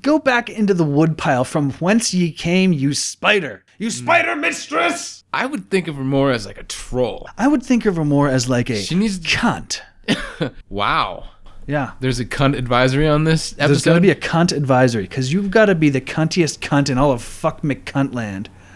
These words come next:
Speaker 1: okay? To do something like that. Your whole purpose is to screw this person over. She's made out of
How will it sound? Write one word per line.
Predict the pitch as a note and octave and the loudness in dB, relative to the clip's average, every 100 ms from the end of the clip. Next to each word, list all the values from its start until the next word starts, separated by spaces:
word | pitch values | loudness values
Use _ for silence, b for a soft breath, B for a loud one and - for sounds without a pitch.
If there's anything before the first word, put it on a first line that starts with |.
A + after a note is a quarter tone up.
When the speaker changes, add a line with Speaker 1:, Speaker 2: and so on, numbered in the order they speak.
| B - | B -2
Speaker 1:
okay? | C3+ D#3 D3 D3+ B B B - | 0 2 2 2 B B B -10
To | D#3 | -4
do | E3+ C4+ | 2 4
something | C4+ A3 F3 C#3+ | 4 0 0 0
like | B2 - | 0 -2
that. | G2+ - b | -8 -8 b
Your | A#3+ D4 B3 | 0 2 2
whole | G3+ C4 C#4 D4 D4+ | 0 4 4 4 0
purpose | - - C#4 C#4+ C#4+ D4+ B3 F3+ - - - | -4 -4 0 0 2 0 0 -2 -4 -8 -12
is | - A#3 - | -6 -6 -4
to | - A#3 | -6 -6
screw | - - - C4+ D4+ D4+ | -6 -8 -4 0 2 2
this | D4 | 2
person | - A3 F3+ F#3 D#3+ | 2 2 2 2 2
over. | D3 G#2+ F2 - | 2 0 -6 -12
She's | - - - B3+ C4 A3 | -6 -2 2 4 4 4
made | G#3+ A3+ A#3 G3 | 4 4 2 2
out | F#3 F#3 | 2 2
of | F3+ | 0